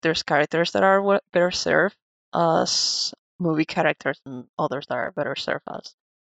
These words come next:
T V characters. It's just, for me, it really depends on what kind of story you want to tell, especially with what kind of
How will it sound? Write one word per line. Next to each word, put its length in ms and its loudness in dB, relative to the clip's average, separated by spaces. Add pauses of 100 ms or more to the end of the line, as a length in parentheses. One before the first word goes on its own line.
(400)
T 160 -4
V 100 -4
characters. 720 -2 (460)
It's 100 0
just, 320 -2 (760)
for 200 0
me, 200 4
it 100 4
really 160 4
depends 380 2
on 100 -6
what 180 0
kind 220 -2
of 140 -4
story 280 -2
you 100 -4
want 140 0
to 60 -2
tell, 260 -4
especially 520 -8
with 160 -18 (240)
what 220 -6 (340)
kind 240 -4
of 80 -8